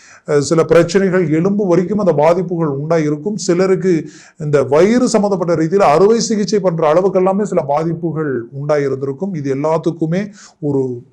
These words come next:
நிரந்தர தீர்வு உங்களுக்கு இந்த காலகட்டங்களில் கிடைக்க போகுது. திருமண முயற்சிகள் எடுத்து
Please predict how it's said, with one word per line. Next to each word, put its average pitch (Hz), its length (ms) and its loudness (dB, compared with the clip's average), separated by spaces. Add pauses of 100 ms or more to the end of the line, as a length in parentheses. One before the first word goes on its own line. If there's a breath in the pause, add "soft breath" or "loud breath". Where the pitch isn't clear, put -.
(200)
நிரந்தர 202 520 2
தீர்வு 160 520 -4
உங்களுக்கு 151 600 -6
இந்த 143 220 -10 (120)
காலகட்டங்களில் 160 760 0
கிடைக்க 143 340 -6
போகுது. 147 460 -6
திருமண 240 440 0
முயற்சிகள் 196 520 -2
எடுத்து 156 420 -8